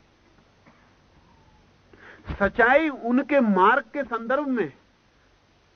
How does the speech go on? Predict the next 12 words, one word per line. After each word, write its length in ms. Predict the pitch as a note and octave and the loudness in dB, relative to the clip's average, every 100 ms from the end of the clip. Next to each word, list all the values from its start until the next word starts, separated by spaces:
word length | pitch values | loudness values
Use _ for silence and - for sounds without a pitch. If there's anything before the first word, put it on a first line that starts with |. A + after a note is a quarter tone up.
| _ _ - | _ _ -6
सच्चाई 520 | F3+ F3 A3 C4 C4 - | -6 -2 2 2 0 -8
एब्सोल्यूट 560 | G3 - - B3+ C#4+ - | -10 -10 -4 -2 0 0
नहीं 240 | C#4+ D4+ G3 | 2 2 2
है। 160 | - _ _ _ _ _ _ - _ _ - D3 | -6 _ _ _ _ _ _ -20 _ _ -6 -4
स्त्री 360 | D#3 - G3+ | -4 -4 -6
के 140 | G3+ F#3 | -4 -2
लिए 100 | D#3+ | -2
कोई 360 | - D#3+ E3+ | 0 2 2
बाधा 340 | C3+ A#2+ C3 A#2+ | 2 -2 -2 -4
नहीं 200 | C3+ C3 | -2 -2
है 80 | |
मोक्ष 320 | A#2 A2 G#2+ | -2 -4 -4